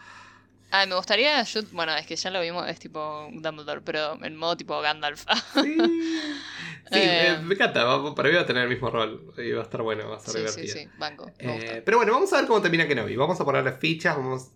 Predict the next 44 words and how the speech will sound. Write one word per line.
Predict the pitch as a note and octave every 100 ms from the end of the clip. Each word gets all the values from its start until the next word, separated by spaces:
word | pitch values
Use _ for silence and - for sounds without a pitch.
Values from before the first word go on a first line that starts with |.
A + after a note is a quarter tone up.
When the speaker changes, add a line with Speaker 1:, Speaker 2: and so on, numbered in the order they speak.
| -
Speaker 2:
a |
mentalizarnos | A#2+ A#2+ A2+ A2+ C3 C3
que | C3
va |
a | A2+
terminar | A2+ G#2+
bien, | A#2+ D3+ E3
porque | - A#2
Speaker 1:
Le | F3
tenemos | F3 A3 A3
Speaker 2:
lo | C3 B2
Speaker 1:
fe. | A#2
Speaker 2:
amamos | A#2+ C#3+ C#3+ D3 C#3+ C3+
a | B2
Obi-Wan. | A#2+ A#2 C#3 C#3+ C#3+ D#3+
Speaker 1:
Lo | E3 - - - -
Speaker 2:
Eh, | A#2+
Speaker 1:
amamos | A2+ A2 - -
a |
Speaker 2:
acá | C#3 E3 D#3
Speaker 1:
Obi-Wan. | E3+ D#3+
Speaker 2:
pobre | D3 D3 C#3
está, | C3+ - C#3 C#3+ C#3+ C3
está | B2+ - B2+ C3 C3 B2
herido, | A#2+ A#2 C#3 C3 A#2
está | A2+ - B2+ B2+ B2 B2
Speaker 1:
Está | F#3 -
baqueteado, | D4 E4 F#3 D3+ F#3 A3 G3 D#3+ D3+
pobrecito. | E3+ F#3+ D3
Speaker 2:
confundido. | C#3 D3+ C3 C#3 D#3 F3 E3
Speaker 1:
Sí, | - -
o | - E3 - D#3 C3+ D#3+ F#3+
Speaker 2:
<laughs> | D#3+ G3+ F#3 D#3+
Está, | C3 D#3 D3 C#3
Speaker 1:
sea, |
Speaker 2:
le | C3+
pasaron | C#3+ - G3
Speaker 1:
hay | F3+
que |
Speaker 2:
muchas | F3+ -
Speaker 1:
tenerle | G#3+ G3+ G#3+
Speaker 2:
cosas. | G#3+ F3
Speaker 1:
paciencia | G#3 A3 G3+ E3+ F3 D#3+
también. | D3+ D#3 G3+ G3